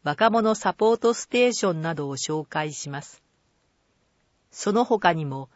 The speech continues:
フリースペースを紹介するなど、一人一人に合ったきめ細かい対応を心がけています。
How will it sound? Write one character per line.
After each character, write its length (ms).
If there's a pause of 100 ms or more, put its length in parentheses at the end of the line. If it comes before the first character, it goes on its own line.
(160)
フ 220
リ 160
ー 40
ス 120
ペ 240
ー 20
ス 160
を 140
紹 280
介 280
す 120
る 140
な 160
ど、 240 (340)
一 300
人 100
一 220
人 160
に 140
合 80
っ 80 (100)
た 140
き 180
め 180
細 240
か 180
い 100
対 340
応 280
を 40
心 400
が 140
け 100
て 140
い 80
ま 160
す。 180